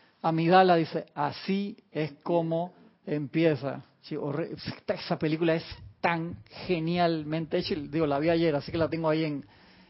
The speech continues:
en ram. Entonces te cae, te cae, voy, te cae todo si tú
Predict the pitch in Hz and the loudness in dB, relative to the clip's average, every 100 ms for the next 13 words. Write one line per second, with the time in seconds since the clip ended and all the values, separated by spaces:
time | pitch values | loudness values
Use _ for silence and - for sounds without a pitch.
0 | - - 165 156 143 170 151 127 135 - | -20 -6 -4 -2 0 2 2 -2 -10 -16
1 | - 117 147 185 185 147 196 233 160 135 | -10 -4 0 2 2 2 2 4 2 -2
2 | - 160 131 185 151 147 120 - _ _ | -4 -4 0 0 2 -2 -4 -14 _ _
3 | 175 170 196 196 202 - 226 214 180 185 | -2 2 4 6 4 6 8 8 6 0
4 | - _ _ - - 170 131 208 233 247 | -6 _ _ -12 -6 -6 0 4 4 2